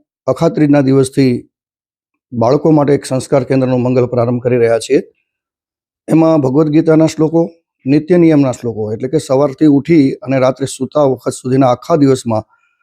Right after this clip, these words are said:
આપણે જમતી વખતે શું બોલવું જોઈએ, સૂતી વખતે શું બોલવું જોઈએ, સ્નાન કરતી વખતે શું બોલવું જોઈએ,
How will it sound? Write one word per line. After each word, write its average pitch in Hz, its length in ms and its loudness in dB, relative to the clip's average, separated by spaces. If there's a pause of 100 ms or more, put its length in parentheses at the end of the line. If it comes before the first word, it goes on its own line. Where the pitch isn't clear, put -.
(340)
આપણે 139 180 0
જમતી 156 380 2
વખતે 156 260 0
શું 147 160 4
બોલવું 139 320 2
જોઈએ, 131 240 0
સૂતી 147 300 0
વખતે 135 260 -2
શું 135 160 -2
બોલવું 127 320 0
જોઈએ, 127 240 0
સ્નાન 131 320 0
કરતી 131 320 0
વખતે 123 300 -6
શું 127 200 -2
બોલવું 123 240 0
જોઈએ, 120 240 0